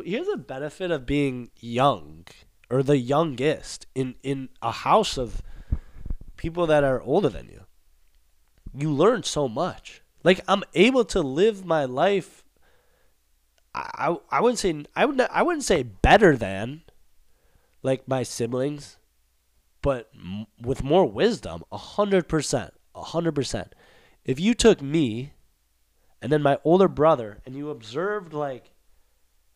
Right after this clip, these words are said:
I, I guess our knowledge about life at this age, I would say that I have more than my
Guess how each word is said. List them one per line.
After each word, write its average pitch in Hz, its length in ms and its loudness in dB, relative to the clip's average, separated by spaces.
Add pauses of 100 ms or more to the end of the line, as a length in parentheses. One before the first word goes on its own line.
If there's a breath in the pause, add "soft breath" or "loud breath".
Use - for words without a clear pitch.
(680)
I, - 160 -8 (400)
I 165 140 2
guess 202 240 4
our 214 100 6
knowledge 151 420 6
about 135 320 4
life 131 460 2 (100)
at 127 220 -4
this 143 280 0
age, 156 540 -2 (440)
I 139 240 4
would 202 200 6
say 147 320 2
that 131 160 0
I 127 120 -2
have 127 500 0
more 110 460 -2 (540)
than 117 160 -4
my 104 120 -6